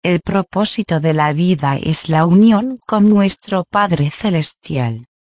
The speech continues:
Quien tenga la voluntad seria de lograr esta unión,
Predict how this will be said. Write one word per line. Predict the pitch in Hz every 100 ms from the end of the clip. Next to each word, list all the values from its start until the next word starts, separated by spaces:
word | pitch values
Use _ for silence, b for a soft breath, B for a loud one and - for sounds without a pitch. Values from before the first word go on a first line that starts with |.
| _ _ _ _ _ -
Quien | - 226 208
tenga | 208 254 269 220
la | 170
voluntad | 165 170 156 147 139 180 196
seria | - - 143 156 165
de | 170
lograr | 151 165 170 180 208
esta | 196 190 - 214
unión, | 196 170 175 196 175 202